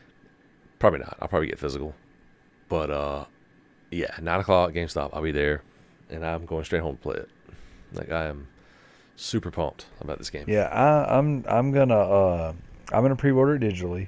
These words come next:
Speaker 2: Like, I went to go do it immediately on the P S N as soon as it went live.
Speaker 1: <laughs>
Speaker 2: And then I was like, "You know what? I'm gonna wait and let's see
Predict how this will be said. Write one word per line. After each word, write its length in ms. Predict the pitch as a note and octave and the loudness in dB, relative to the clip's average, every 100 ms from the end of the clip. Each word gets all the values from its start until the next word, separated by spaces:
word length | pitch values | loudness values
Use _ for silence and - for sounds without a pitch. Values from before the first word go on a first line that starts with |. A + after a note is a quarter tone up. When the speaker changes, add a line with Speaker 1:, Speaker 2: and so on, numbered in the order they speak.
| - | -6
Speaker 2:
Like, 200 | G2 F#2+ | 0 0
I 100 | F2+ A#2 | 4 4
went 160 | - | 4
to 60 | C#3 | 2
go 260 | G#2+ G2+ | 4 4
do 260 | F#2 G2+ G2 | 2 2 2
it 100 | D2 | 2
immediately 640 | G2 G2+ F2+ B1+ D#2 D2 | 0 0 0 -4 -6 -6
on 220 | E2 F#2 | -2 -2
the 80 | F2+ | -2
P 240 | - G2 F2+ | -2 0 0
S 180 | E2 | 0
N 200 | F#2 E2 | -4 -4
as 80 | D#2+ | -6
soon 160 | - F#2 | -6 -6
as 100 | E2+ | -6
it 80 | D2 | -6
went 160 | D#2 | -6
live. 400 | D#2+ D#2 - - - - - E3 | -4 -6 -8 -12 -20 -14 -6 -4
Speaker 1:
<laughs> 460 | D3 D#3 - A#2+ | -2 -4 -4 -4
Speaker 2:
And 280 | G#2 G#2 G#2 | 0 2 2
then 420 | A2 A2+ A2 G#2+ | 2 4 4 2
I 120 | G2 | 0
was 100 | G#2+ | 0
like, 140 | F#2 - | 0 0
"You 60 | D3 | 2
know 160 | G3 | 2
what? 320 | G3 F#3+ E3+ - - - - - - - - - - - | 2 0 0 -4 -20 -20 -20 -20 -20 -20 -20 -20 -14 -2
I'm 80 | A#2 | 0
gonna 180 | B2+ | 2
wait 460 | F#2 F2+ F#2 E2+ D2+ | 2 2 2 0 -2
and 160 | E2 F#2+ | -6 -4
let's 220 | A#2 - | -4 -4
see 560 | - G#2+ G#2 F#2+ F#2 | -4 0 0 0 -2